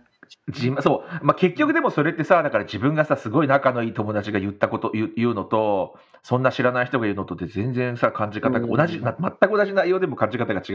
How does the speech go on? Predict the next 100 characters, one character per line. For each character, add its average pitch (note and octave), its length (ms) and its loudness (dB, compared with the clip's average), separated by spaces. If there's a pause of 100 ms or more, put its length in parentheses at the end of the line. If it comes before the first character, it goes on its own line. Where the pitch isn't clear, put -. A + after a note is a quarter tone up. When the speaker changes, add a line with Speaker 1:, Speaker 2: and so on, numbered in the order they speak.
Speaker 1:
う G2 220 -4 (120)
わ F2+ 120 2
け F#2+ 80 -4
じ F2+ 80 -6
ゃ - 20 -2
な F2 140 -2
い？ - 60 -14 (580)
例 D#3+ 80 4
え A#2 40 0
ば F#2 220 -2
ね、 B2 320 -2
自 F#2 80 -8
分 G#2+ 100 -2
の G2+ 120 -2
す - 100 -10
ご A#2+ 80 4
い G2 60 -4
親 G#2+ 100 -2
し B2+ 120 -2
い - 20 0
友 F2+ 180 -6
達 F2 160 -8
が F2 80 -8
さ、 E2+ 400 -2
「あ、 - 280 -20
今 F#2+ 160 -10
度 E2+ 100 -6
私 E2 220 -8
昇 G2 140 -2
進 G#2 140 -6
し - 80 -10
た A2 100 0
ん G2+ 40 -6
だ」 F#2 100 -2
っ - 40 -6
て - 100 -20
言 E2+ 80 -4
っ - 20 -12
た G#2 60 -10
ら、 - 40 -8
「お F2+ 40 -8
め G#2 100 -4
で G#2+ 140 -2
と B2 180 0
う」 A#2+ 40 -6
っ - 20 -16
て - 80 -12
心 G#2+ 280 -4
か G2+ 120 0
ら D#2+ 120 0
言 E2+ 140 -4
え F2+ 40 -4
る F2 100 -10
け E2 80 -8
ど、 E2+ 200 -6
Speaker 2:
う A#2 80 -2
ん A#2 220 -4
う A#2+ 100 -4
ん。 G2+ 380 -8
Speaker 1:
あ、 F#2 140 -6
こ B2+ 140 -2
の E3+ 40 2
人 A#2 200 -2
が G#2 80 0
言 G2 100 -6
っ - 20 -16
て A2 80 -2
る G#2 60 -4
の F#2+ 60 0
は F2 40 -6
自 F2+ 120 -8
慢 F#2+ 140 0
だ F#2+ 80 0
な G2+ 60 0
っ G2 40 -10
て、 A2 60 -2
や A2 40 -2
っ - 20 0
ぱ E3 80 2
り - 60 -2
普 C4 80 2
段 F3 180 4
の G#2 80 -6
行 B2 320 0
動 A#2+ 180 -2
と A#2 100 -6
か - 120 -2
さ、 F2+ 260 -2
普 F3 80 -2
段 A#2 240 2
の E2+ 240 -10 (220)
言 A#2 400 0
動 A2+ 240 0
も G#2 380 -4 (480)
影 A2+ 180 0
響 A2 220 -2
す - 100 -8
る G#2+ 80 -4
か F2+ 120 0
ら、 D#2 180 -8